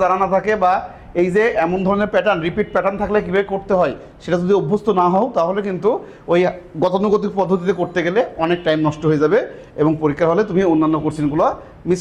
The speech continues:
করে যাবা, অন্য দেশে অনেক পিছিয়ে পড়বা। So, এই টাইপের এমন প্যাটার্ন ওয়াইজ তুল্য রোধ, তার মধ্যে কোনো পয়েন্ট যদি শর্ট করা থাকে কেমন হবে, আগেরটার মতো অনেকগুলো একই ধরনের লুপ কানেক্টেড থাকলে কী ধরনের হবে, এমসিকিউ এর জন্য এইগুলা অনেক বেশি তোমরা প্র্যাকটিস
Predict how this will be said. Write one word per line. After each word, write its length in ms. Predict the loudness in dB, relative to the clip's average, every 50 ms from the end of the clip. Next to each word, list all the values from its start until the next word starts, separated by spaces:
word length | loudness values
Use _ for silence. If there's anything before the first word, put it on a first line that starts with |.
| 0 0
করে 100 | 2 2 2
যাবা, 140 | 0 -2 -4 -8 -6 -2 0
অন্য 100 | 2 2 2
দেশে 160 | 0 0 0 0 0
অনেক 100 | 0 -4 -6
পিছিয়ে 240 | -4 -4 -2 -2 -2
পড়বা। 180 | -6 -8 -10 -12 -16 -20 -20 -20 -20 -20 -6 -2
So, 60 | -2 0 2 2
এই 80 | 2 2
টাইপের 260 | 2 0 2 2 2 2 2 0
এমন 120 | 0 -2 -2 -2
প্যাটার্ন 300 | -2 -2 0 0 -2 0 2 2
ওয়াইজ 240 | 2 2 2 0 -4 -8 -12 -8
তুল্য 160 | -4 0 0 2 2 2
রোধ, 140 | 2 0 -2 -6 -14 -18 -18 -8 -4
তার 100 | -2 0
মধ্যে 160 | 2 2 0 -2 -2 -2
কোনো 120 | 0 0 0 2
পয়েন্ট 180 | 2 0 0 0 -2
যদি 100 | -4 -2 -2
শর্ট 160 | -2 -2 -2 -2
করা 140 | -2 -2 0 0
থাকে 140 | -2 -2 -2 -2 -2
কেমন 200 | -2 0 0 -2 -2
হবে, 180 | 0 0 0 -2 -2 -4 -10 -16 -8 -4 -4
আগেরটার 280 | -2 -2 0 0 -2 0
মতো 100 | 0 0 2 2
অনেকগুলো 340 | 2 2 0 2 2 2 4 4 2
একই 140 | 0 0 0
ধরনের 220 | 0 2 2 2 0 0
লুপ 120 | -2 -4 -4 -4
কানেক্টেড 280 | -4 -2 -2 -4 -2 -2
থাকলে 180 | -2 -2 -2 -4 -4
কী 40 | -2 0
ধরনের 220 | 0 2 2 2 0 0
হবে, 140 | 0 0 0 -2 -2 -8 -18 -18 -6 -2 -2
এমসিকিউ 300 | -2 0 -2 -2 0 0 0 2
এর 60 | 2 2
জন্য 140 | 2 4 4 2 0 -2 -8 -18 -10 -4 -2 0
এইগুলা 280 | 2 2 2 2 2 2 2
অনেক 140 | 2 0 0 0 -2
বেশি 180 | -2 0 0 -2 -2 -4 -8 -14 -20 -10
তোমরা 160 | -6 -4 -2 0
প্র্যাকটিস 240 | -2 -2 -2 -6 -8